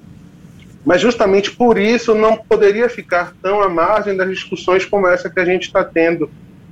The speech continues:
dos riscos e das maneiras mais,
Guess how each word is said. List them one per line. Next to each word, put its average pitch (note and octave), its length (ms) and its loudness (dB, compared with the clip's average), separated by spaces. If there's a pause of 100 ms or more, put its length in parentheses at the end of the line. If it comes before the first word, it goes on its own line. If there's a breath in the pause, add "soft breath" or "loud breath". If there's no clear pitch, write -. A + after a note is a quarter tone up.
dos G3 160 4
riscos F#3 800 0 (320)
e F3+ 80 2
das F3+ 160 2
maneiras F3+ 500 2
mais, E3+ 480 -2